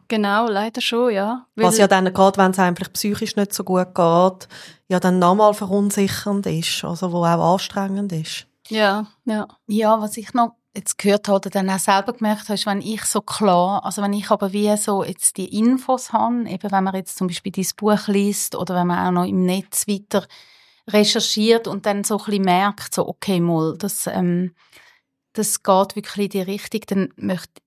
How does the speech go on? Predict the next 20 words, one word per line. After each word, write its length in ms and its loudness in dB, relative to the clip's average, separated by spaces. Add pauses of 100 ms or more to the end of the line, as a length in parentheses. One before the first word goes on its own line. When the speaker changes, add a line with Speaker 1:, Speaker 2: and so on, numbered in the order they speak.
Speaker 3:
ich 220 -2
die 80 -12
Frauen 280 2
schon 160 -6
ermutigen, 680 -2
wirklich 340 -6
bei 200 -4
der 320 -4
Gynäkologin 1040 -2
dann 240 0
auch 380 0
zu 100 -8
sagen, 240 0
ich 180 -8
möchte 560 0
jetzt 220 -4
aber 340 -2
das 200 -6
Thema 320 0
anschauen. 680 -2